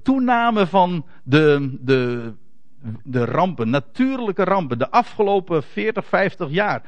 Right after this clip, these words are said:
Als je een grafiek ziet, ik heb het nu niet afgebeeld, maar dan is dat een, eh,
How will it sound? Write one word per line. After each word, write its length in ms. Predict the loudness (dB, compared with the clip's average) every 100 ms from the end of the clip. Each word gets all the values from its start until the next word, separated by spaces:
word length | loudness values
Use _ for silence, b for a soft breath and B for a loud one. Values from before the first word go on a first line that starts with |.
| B B
Als 160 | -6 -4
je 80 | -2
een 140 | -2
grafiek 440 | 0 -2 -2 -4
ziet, 260 | -4 -6 -6
ik 140 | -4
heb 140 | -4 -4
het 140 | -4
nu 180 | 0 0
niet 180 | -2 -2
afgebeeld, 520 | -6 -4 -4 -4 -6 -12 -16 -16 -16 -16 -16 -16 -16 -2
maar 480 | 0 0 -2 -16 -2
dan 160 | -2 0
is 180 | -2
dat 160 | 0 0
een, 220 | -2 -4
eh, 340 | -2 -2 -2